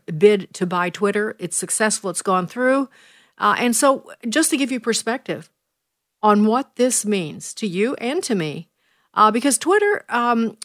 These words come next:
removed that. We have a committee now looking into President Trump's, you know, silence on that day and why didn't he say anything? And he's responsible then for the so-called quote unquote insurrection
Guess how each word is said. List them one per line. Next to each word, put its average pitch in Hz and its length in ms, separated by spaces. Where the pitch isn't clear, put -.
removed 254 560
that. 180 300
We 277 120
have 285 140
a 233 60
committee 240 420
now 156 220
looking 214 480
into 214 680
President 214 600
Trump's, - 640
you 208 140
know, 180 140
silence 208 680
on 175 200
that 175 240
day 165 340
and 165 180
why 208 280
didn't 202 300
he 214 80
say 214 240
anything? 202 320
And 190 80
he's 220 180
responsible 220 800
then 185 220
for 196 180
the 190 160
so-called 196 640
quote 214 400
unquote 190 560
insurrection 190 720